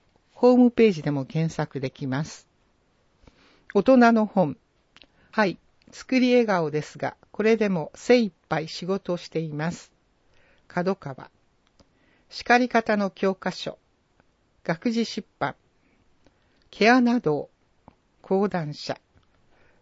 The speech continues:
牛乳をめぐる十の神話。緑風出版。浜地健三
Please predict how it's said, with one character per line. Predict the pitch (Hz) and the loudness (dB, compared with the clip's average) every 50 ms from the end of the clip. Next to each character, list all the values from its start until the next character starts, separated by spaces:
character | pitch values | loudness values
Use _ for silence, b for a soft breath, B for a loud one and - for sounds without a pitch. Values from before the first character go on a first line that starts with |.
| _ _ | _ _
牛 | 190 208 233 247 254 247 | 0 2 4 4 4 6
乳 | 233 240 240 240 233 | 6 6 6 4 4
を | 226 220 | 4 2
め | 214 208 202 196 | 2 0 -2 -2
ぐ | 185 196 | -2 -2
る | 175 175 160 170 | -2 -4 -4 -4
十 | 170 202 240 254 202 | -2 0 0 2 2
の | 175 156 156 | 0 -2 -4
神 | - - - 165 165 160 156 147 | -6 -6 -4 -4 -2 -2 -4 -4
話。 | 147 143 - - _ _ _ _ _ _ _ _ _ _ _ _ _ _ | -6 -6 -8 -10 _ _ _ _ _ _ _ _ _ _ _ _ _ _
緑 | 175 185 175 - - 254 | -4 -4 -4 0 -2 -2
風 | - - 233 214 214 196 | 0 0 0 -2 -2 -4
出 | - - 190 180 - _ _ | -4 -8 -8 -8 -10 _ _
版。 | - 147 139 127 - _ _ _ _ _ _ _ _ _ _ _ _ _ _ _ _ | -8 -8 -8 -10 -14 _ _ _ _ _ _ _ _ _ _ _ _ _ _ _ _
浜 | - - 254 247 247 233 | 2 4 6 6 6 6
地 | 190 175 165 | 4 0 -6
健 | - - 190 202 208 214 190 | -6 -4 -2 0 0 2 2
三 | 208 202 | 2 2